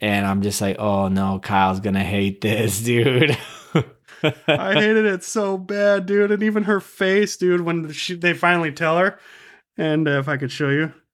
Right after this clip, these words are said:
Speaker 1: Oh,
Speaker 2: she looks
Speaker 1: yeah.
Speaker 2: sad too, man.
Speaker 1: Yeah. Oh, for sure.
Speaker 2: And, uh, I just kept looking at 'em, dude, and they're, like, Goldens in a lab.
Speaker 1: Yeah.
Speaker 2: And then this one over here has got the, like, ah, anyway,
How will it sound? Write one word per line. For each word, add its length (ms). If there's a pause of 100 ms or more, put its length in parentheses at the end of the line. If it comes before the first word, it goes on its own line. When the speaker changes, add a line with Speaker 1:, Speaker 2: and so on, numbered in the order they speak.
(120)
Speaker 1:
Oh, 200
Speaker 2:
she 80
looks 140
Speaker 1:
yeah. 160
Speaker 2:
sad 280
too, 260
man. 200
Speaker 1:
Yeah. 320
Oh, 300
for 300
sure. 520 (680)
Speaker 2:
And, 340
uh, 460 (420)
I 200
just 220
kept 200
looking 340
at 220
'em, 140
dude, 220
and 60
they're, 120
like, 260
Goldens 840
in 220
a 100
lab. 760 (160)
Speaker 1:
Yeah. 240
Speaker 2:
And 100
then 100
this 160
one 140
over 160
here 460
has 120
got 220
the, 80
like, 460 (120)
ah, 440
anyway, 300